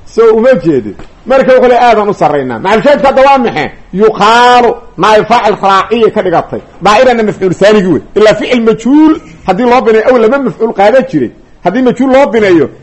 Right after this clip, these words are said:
mafcuul awalkii waa naa'ib faacilka. Marka raacidaasaa mafcuul awalkii ah. Mafcuul saanigiina mafcuulnimo u nasbisto waa daa'ira. Wa zacama weeye. Wadaalika mithaalkii ka qawlihi,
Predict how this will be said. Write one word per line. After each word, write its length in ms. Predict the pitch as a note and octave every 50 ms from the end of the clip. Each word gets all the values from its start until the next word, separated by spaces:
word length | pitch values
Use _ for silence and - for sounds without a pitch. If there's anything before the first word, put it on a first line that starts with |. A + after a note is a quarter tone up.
| - - -
mafcuul 320 | E3 C#3+ C3 F3+ G3 G3
awalkii 340 | - B3 B3 A3 - - E3+
waa 80 | E3+ D#3
naa'ib 180 | D#3 D3+ C#3
faacilka. 360 | - - E3+ E3 C3 - - - - - - - - - - - _
Marka 200 | C#3+ C#3+ - D#3 D3+ C#3+
raacidaasaa 680 | D#3+ E3+ F3 E3+ - F#3+ C#4 A3+ G#3+ F#3 - - D#3+
mafcuul 340 | D3+ D#3 C#3+ - - D3+ -
awalkii 320 | F3+ E3 D3+ B2 - B2+ A#2
ah. 100 | F#2+ - - _ _ _ _ _ -
Mafcuul 340 | G3 G3 F3+ A3+ B3+ B3 -
saanigiina 600 | - B3 C#4 D#4 E4 D#4+ D#4 C4+ C4+ B3+ A#3+ A3+
mafcuulnimo 400 | G#3+ G#3+ - G#3+ A3 B3 A#3+ A#3
u 60 | B3
nasbisto 460 | A3+ G3+ - - F3 E3+ - - F3
waa 160 | E3+ D#3 C#3 -
daa'ira. 360 | - C3 C#3 - A#3 C4+ B3 F#3+ - - - - _ _ - -
Wa 100 | D3+ E3+
zacama 380 | D3+ B2 E3+ E3 - A#3 B3+ B3
weeye. 260 | G#3+ F3 D3 C3 G#2 F2+ - - - -
Wadaalika 460 | D#3+ F#3 A3 B3+ C4+ C4 A#3 B3 A#3
mithaalkii 460 | A3+ A#3+ A3 - C4 C4+ B3 - A#3+
ka 140 | G3+ - A3+
qawlihi, 540 | A3+ - B3+ C#4 C#4 C#4 A#3+ F#3+ F3+ D#3 -